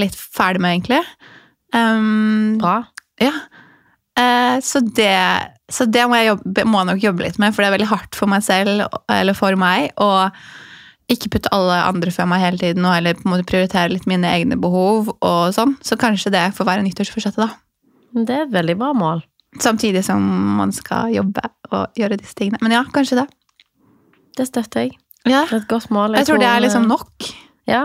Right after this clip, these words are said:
Speaker 2: men altså, sånn, det er jo en holdning som går videre i andre ting. Altså, du er jo involvert i så mye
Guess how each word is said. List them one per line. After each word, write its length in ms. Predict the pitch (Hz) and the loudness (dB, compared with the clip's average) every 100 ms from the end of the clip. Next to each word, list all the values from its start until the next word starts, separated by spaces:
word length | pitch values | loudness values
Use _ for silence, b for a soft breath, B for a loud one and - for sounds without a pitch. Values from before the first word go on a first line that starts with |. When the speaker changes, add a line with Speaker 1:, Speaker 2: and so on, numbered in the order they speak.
| 311 | 0
Speaker 2:
men 360 | 269 247 233 | 0 2 2
altså, 240 | 220 220 220 | 2 0 2
sånn, 180 | 214 202 | 2 2
det 80 | 196 | 2
er 60 | 196 | 2
jo 60 | |
en 100 | 233 | 0
holdning 400 | 214 180 170 175 | 0 -2 -2 -2
som 340 | 185 180 175 180 B B B B | 0 0 0 -2 B B B B
går 140 | 196 190 | 0 0
videre 320 | 185 165 170 | 0 -2 0
i 40 | 175 | 0
andre 260 | 170 170 | 0 -4
ting. 300 | 175 190 196 208 | -4 -2 0 0
Altså, 220 | 190 196 | 0 -2
du 140 | 180 190 | -2 0
er 180 | 180 | 0
jo 80 | 185 190 | 0 0
involvert 480 | 185 180 175 185 185 | 0 0 -2 -2 -6
i 40 | |
så 80 | - 185 | -2 -2
mye 380 | 175 165 165 | 0 0 0